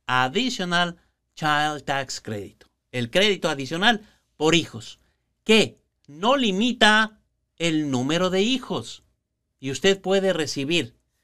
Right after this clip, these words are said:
mil cuatrocientos dólares, nada tienen que ver estos mil cuatrocientos con lo del estímulo, es coincidencia. Mil cuatrocientos dólares reembolsables y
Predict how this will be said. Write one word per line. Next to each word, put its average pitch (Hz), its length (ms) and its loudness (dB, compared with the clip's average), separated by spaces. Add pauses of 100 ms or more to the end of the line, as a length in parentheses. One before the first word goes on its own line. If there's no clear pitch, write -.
(300)
mil 196 360 -2
cuatrocientos 156 840 -2
dólares, 135 640 -4
nada 147 280 0
tienen 165 200 -4
que 147 120 -4
ver 151 140 -2
estos 135 300 -8
mil 127 180 -4
cuatrocientos 131 840 -8 (240)
con 123 160 -4
lo 113 100 0
del 104 180 -4
estímulo, 117 540 -8
es 123 180 -8
coincidencia. 120 800 -6 (440)
Mil 110 200 -10
cuatrocientos 151 720 -6
dólares 160 380 -4
reembolsables 165 840 -6 (1040)
y 165 320 -6